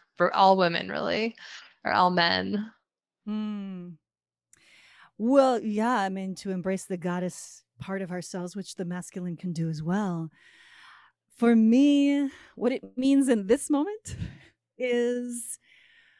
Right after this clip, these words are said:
Speaker 2: connecting to source, connecting to the divine, and in the feminine aspect, which is what I'm embodying in this body right now, that means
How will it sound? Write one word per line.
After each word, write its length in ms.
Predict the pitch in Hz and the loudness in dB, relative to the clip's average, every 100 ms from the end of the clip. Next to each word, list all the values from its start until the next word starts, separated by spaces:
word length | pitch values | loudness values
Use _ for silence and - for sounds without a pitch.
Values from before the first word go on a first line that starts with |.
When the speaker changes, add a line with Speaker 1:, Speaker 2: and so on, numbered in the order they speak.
| _ _ _ _ _ _ _ - _ | _ _ _ _ _ _ _ -20 _
Speaker 2:
connecting 400 | 269 294 285 302 | 2 2 4 0
to 80 | 285 | 0
source, 440 | - 302 165 - | -2 -4 -4 -8
connecting 400 | - 233 226 233 | -6 -4 -4 -6
to 100 | - | -6
the 100 | 202 | -6
divine, 760 | 185 208 185 220 208 175 165 170 - | -2 -2 0 -2 -2 -4 -8 -10 -6
and 160 | 196 196 | -4 -4
in 160 | 208 | -4
the 80 | 196 | -6
feminine 460 | - 311 339 247 196 | -2 -2 0 -2 -2
aspect, 500 | 190 - 196 214 202 | -6 -4 -6 -6 -8
which 180 | 196 | -8
is 160 | 196 170 | -8 -4
what 160 | 185 190 | -4 -2
I'm 240 | 190 214 | 0 0
embodying 720 | 196 170 175 180 185 196 208 - | 0 0 -2 -2 -2 -4 -6 -6
in 180 | 180 160 | -8 -6
this 220 | 208 - | -8 -6
body 360 | 196 196 185 | -8 -6 -6
right 260 | 170 170 - | -6 -8 -6
now, 600 | 185 247 269 185 175 170 - _ _ _ 185 | -6 -2 -2 -4 -6 -10 -14 _ _ _ -4
that 260 | 226 269 | -4 -2
means 640 | 233 214 202 196 190 - | -2 -2 -4 -6 -8 -10